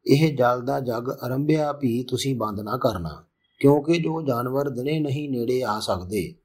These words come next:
ਸੋ ਰਾਤ ਆ ਸਕਦੇ ਹਨ।' ਇੱਕ ਅੱਧੇ ਮਹੀਨੇ ਵਿੱਚ ਇੱਕ ਵਸਤੂ ਵੀ ਕਿਸੇ ਦੀ ਨਾ ਗਵਾਚੀ।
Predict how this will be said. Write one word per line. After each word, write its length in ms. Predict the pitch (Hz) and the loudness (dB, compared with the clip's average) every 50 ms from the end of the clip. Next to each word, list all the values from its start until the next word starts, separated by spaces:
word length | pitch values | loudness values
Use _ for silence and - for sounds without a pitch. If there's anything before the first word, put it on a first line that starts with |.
| _ _ _ _ _ _ _ _ _ | _ _ _ _ _ _ _ _ _
ਸੋ 280 | - - - 160 160 | 2 6 8 8 8
ਰਾਤ 360 | 143 123 120 120 131 143 139 139 | 8 6 4 4 2 2 2 0
ਆ 180 | 131 123 131 | -2 -2 -4
ਸਕਦੇ 420 | 123 - 117 101 95 92 98 113 104 | -4 -6 -6 -6 -4 -4 -2 -2 -2
ਹਨ।' 240 | 98 82 82 - - - _ _ _ _ _ _ _ _ _ _ _ _ _ _ _ - | -4 -6 -8 -10 -16 -20 _ _ _ _ _ _ _ _ _ _ _ _ _ _ _ 6
ਇੱਕ 280 | 175 165 170 165 165 190 | 8 8 8 8 6 2
ਅੱਧੇ 220 | 175 170 196 190 | 4 4 2 0
ਮਹੀਨੇ 460 | 185 180 170 170 160 135 135 151 165 | 0 -2 -2 0 0 0 0 0 0
ਵਿੱਚ 380 | 165 156 139 131 117 - 135 113 101 98 92 98 - _ _ _ _ _ _ _ - | 0 0 -2 -2 0 0 0 2 0 -2 -6 -8 -12 _ _ _ _ _ _ _ 4
ਇੱਕ 300 | 170 170 165 170 165 - | 6 6 6 6 4 2
ਵਸਤੂ 380 | 160 160 156 143 139 - 180 | 4 4 2 2 -2 -4 -4
ਵੀ 240 | 165 175 180 165 160 | -2 0 0 0 0
ਕਿਸੇ 300 | 165 160 143 131 151 151 | -2 -2 -2 -2 -2 -2
ਦੀ 140 | 143 147 143 | -2 -2 -2
ਨਾ 140 | 139 143 135 | -2 -2 0
ਗਵਾਚੀ। 640 | 120 117 107 98 85 - - 80 - - - _ | 0 0 0 -2 -2 -4 -8 -12 -14 -14 -16 _